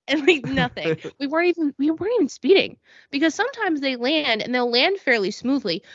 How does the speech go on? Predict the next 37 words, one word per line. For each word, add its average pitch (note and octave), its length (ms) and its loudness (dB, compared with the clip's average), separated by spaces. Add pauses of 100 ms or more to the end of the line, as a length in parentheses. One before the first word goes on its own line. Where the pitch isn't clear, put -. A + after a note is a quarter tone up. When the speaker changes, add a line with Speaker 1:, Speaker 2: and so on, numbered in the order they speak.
(160)
Speaker 1:
but B3 160 2
then D#4+ 340 0
it's - 140 -8
the A#3+ 100 -2
speed - 420 2
of A3 120 2
the - 100 -6
plane A#3+ 380 0
'cause G#3+ 140 0
these A#3+ 140 2
planes E4+ 380 0
travel, A#3 380 0
like, F#3+ 160 -10
five G#3+ 340 -2
hundred G#3 220 -6
miles F#3 260 -2
an D3+ 80 -8
hour. G3 300 0 (320)
So - 0 - (160)
Speaker 2:
Yeah. A#3 60 8
Speaker 1:
if A#3+ 80 -4
they're C4 200 2
going E4 220 2
full A#3 240 -6
speed, A#3+ 460 -2
you A3 120 -4
just A#3 220 -2
feel A3+ 140 -10
like, - 140 -18 (240)
vroom, C4 460 0
like, A#3+ 160 2
you're C4 140 4
just, A#3+ 180 -2
like, G#3 160 0
you A3+ 80 2
Speaker 2:
<laughs> D#3 160 -2
Speaker 1:
fly - 0 -